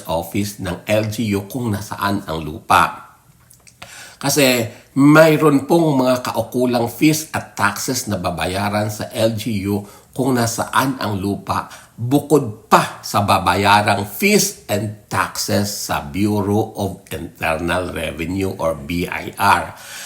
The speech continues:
Mayroon din pong fees sa Registry of Deeds sa pag-transfer ng title nito sa inyong pangalan.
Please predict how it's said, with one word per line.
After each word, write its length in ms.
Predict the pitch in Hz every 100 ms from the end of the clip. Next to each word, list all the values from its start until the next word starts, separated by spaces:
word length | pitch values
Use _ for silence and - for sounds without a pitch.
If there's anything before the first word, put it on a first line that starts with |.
| - -
Mayroon 400 | 123 139 185 208
din 240 | 233 -
pong 160 | 220 -
fees 400 | 202 196 - 120
sa 80 |
Registry 640 | 101 117 156 175 196 202 196
of 240 | 131 104
Deeds 560 | 90 147 120 104 - - _
sa 240 | - 107 104
pag-transfer 960 | 90 76 - 107 113 117 - - 107
ng 240 | 87 71 -
title 560 | - 101 107 - 95
nito 400 | 87 87 95 92 - - -
sa 400 | - - - - -
inyong 720 | 104 98 101 85 90 - -
pangalan. 800 | - - 71 76 90 85 76